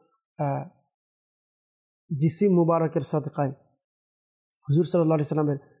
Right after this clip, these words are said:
চেহারা মুবারকের সাদকায় আল্লাহ পাক আমাদের দিল, শরীর সব কিছুকে আল্লাহ পবিত্র করে দিক। আল্লাহ পাক হুজুরের গোলামিতে আমাদেরকে কবুল করে নিক।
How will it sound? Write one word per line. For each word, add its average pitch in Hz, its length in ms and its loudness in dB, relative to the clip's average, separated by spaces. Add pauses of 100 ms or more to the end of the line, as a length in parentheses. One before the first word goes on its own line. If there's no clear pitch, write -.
(160)
চেহারা 180 320 2
মুবারকের 165 500 0
সাদকায় 143 440 -4 (440)
আল্লাহ 147 220 0
পাক 143 280 -4
আমাদের 147 340 0 (480)
দিল, 160 360 4 (480)
শরীর 165 400 2
সব - 180 -4 (100)
কিছুকে 165 340 -2
আল্লাহ 147 240 -2
পবিত্র 165 380 2
করে 151 220 0
দিক। 143 160 -4 (420)
আল্লাহ 151 180 2
পাক 151 140 0 (100)
হুজুরের 160 320 4
গোলামিতে 165 500 2 (460)
আমাদেরকে 147 400 0
কবুল 160 260 4
করে 147 180 -2
নিক। 135 160 -2